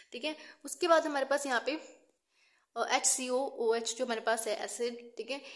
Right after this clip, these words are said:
इससे रिएक्ट कराना है। Then हमारे पास यहाँ पे एक रिंग फॉर्म हो जाएगी, ठीक है। तो यहाँ पे रिंग फॉर्म हो गई है पूरी। तो ये है जो हमारा स्ट्रक्चर है, ये स्ट्रक्चर हमारे पास है क्लोरोथायाजाइड का,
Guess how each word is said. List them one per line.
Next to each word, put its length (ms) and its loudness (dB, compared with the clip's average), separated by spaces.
इससे 300 -2
रिएक्ट 260 -2
कराना 200 2
है। 340 -8
Then 120 -2
हमारे 240 0
पास 140 0
यहाँ 140 -4
पे 60 0
एक 80 -2
रिंग 180 -4
फॉर्म 180 -4
हो 80 -4
जाएगी, 560 -14
ठीक 140 -8
है। 100 -6
तो 60 -12
यहाँ 160 -4
पे 140 -2
रिंग 180 -2
फॉर्म 200 -2
हो 80 -2
गई 80 4
है 60 2
पूरी। 300 -2
तो 60 -4
ये 220 2
है 80 4
जो 100 2
हमारा 180 2
स्ट्रक्चर 400 -2
है, 100 -4
ये 200 -2
स्ट्रक्चर 340 0
हमारे 180 -4
पास 200 -4
है 60 -2
क्लोरोथायाजाइड 800 -2
का, 160 -12